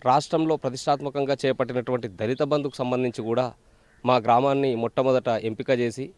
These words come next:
ఆ గ్రామంలో ఉన్నటువంటి దళిత కుటుంబాలన్నిటికీ, డెబ్బై ఐదు కుటుంబాలకు పూర్తి స్థాయిలో వారికి ఉపాధి కల్పించాలనేటువంటి ఆలోచన భావంతోని మాకు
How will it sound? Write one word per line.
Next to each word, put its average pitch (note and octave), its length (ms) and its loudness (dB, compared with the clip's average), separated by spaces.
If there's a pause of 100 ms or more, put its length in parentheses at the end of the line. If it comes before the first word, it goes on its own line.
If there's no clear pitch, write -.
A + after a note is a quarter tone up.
(420)
ఆ A2+ 40 0
గ్రామంలో B2+ 520 2
ఉన్నటువంటి A#2+ 440 -2
దళిత A2+ 340 -4 (120)
కుటుంబాలన్నిటికీ, A#2 760 -2 (540)
డెబ్బై A2+ 240 2
ఐదు A#2 200 4
కుటుంబాలకు A#2+ 760 -2 (180)
పూర్తి C#3+ 240 -2
స్థాయిలో B2+ 440 2
వారికి A#2 240 -2
ఉపాధి C3+ 400 2
కల్పించాలనేటువంటి A#2+ 960 -2
ఆలోచన A#2+ 460 -2
భావంతోని A2 680 -2 (540)
మాకు A#2 400 0